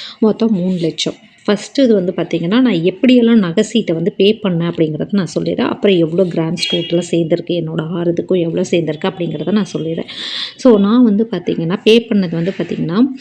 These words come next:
ம், சீட்டு வந்து ஜனவரில ஸ்டார்ட் பண்ணேன். எப்பயுமே வந்துட்டு நவம்பர்ல முடிச்சிடணும், டிசம்பர்ல பர்ச்சேஸ் பண்ணிக்கணும். So, இதுல வந்து என்னோட பீமால மதுரையில உள்ள நகைக்கடைகள்ல எப்படி நான் கட்டுவேன்னா, ஆ, மொத்த மொத்தமா கட்டிடுவேன்.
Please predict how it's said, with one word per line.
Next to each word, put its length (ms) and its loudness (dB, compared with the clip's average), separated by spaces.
ம், 560 -2
சீட்டு 500 0
வந்து 300 2
ஜனவரில 380 4
ஸ்டார்ட் 380 -4
பண்ணேன். 300 2
எப்பயுமே 500 2
வந்துட்டு 260 0
நவம்பர்ல 540 2
முடிச்சிடணும், 540 -4
டிசம்பர்ல 520 6
பர்ச்சேஸ் 400 -4
பண்ணிக்கணும். 360 -6
So, 220 4
இதுல 380 6
வந்து 160 6
என்னோட 640 4
பீமால 500 2
மதுரையில 280 2
உள்ள 260 0
நகைக்கடைகள்ல 680 0
எப்படி 260 0
நான் 180 -2
கட்டுவேன்னா, 500 -4
ஆ, 200 0
மொத்த 380 2
மொத்தமா 340 2
கட்டிடுவேன். 400 -4